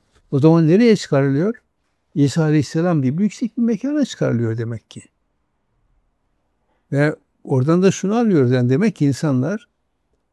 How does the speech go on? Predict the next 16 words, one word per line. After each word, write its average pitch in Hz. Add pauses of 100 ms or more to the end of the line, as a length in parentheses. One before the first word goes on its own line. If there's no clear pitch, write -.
(220)
e, 151
e, 131
yani 127
ruhlar 139
göklere 143
çıktığı -
zaman 151
herkes 156 (840)
kendi 160
şeyine 139
göre 151
farklı 147
derecelerde 131 (380)
bir 156
yerde 131
bekletiliyor. 214